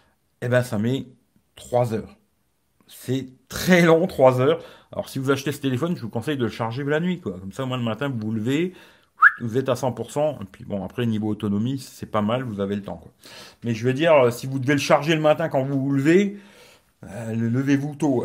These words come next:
<laughs> parce que, voilà, trois heures, c'est très long. Voilà, je vous conseille de le charger la nuit.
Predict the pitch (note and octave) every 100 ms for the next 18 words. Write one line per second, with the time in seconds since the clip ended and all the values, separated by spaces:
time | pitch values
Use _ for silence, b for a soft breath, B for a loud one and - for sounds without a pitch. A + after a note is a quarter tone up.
0 | C3 - E3+ D3+ - F#3+ F3+ D3+ D#3 C#3
1 | D#3 D3+ D#3+ E3+ - G#2 - D3+ D3+ F3+
2 | - B B B B B B _ _ _
3 | _ _ F#2+ F#2 F#2+ - B2 C#3 B2+ A#2+
4 | B2 B2 D3 A2+ B2 A#2+ G#2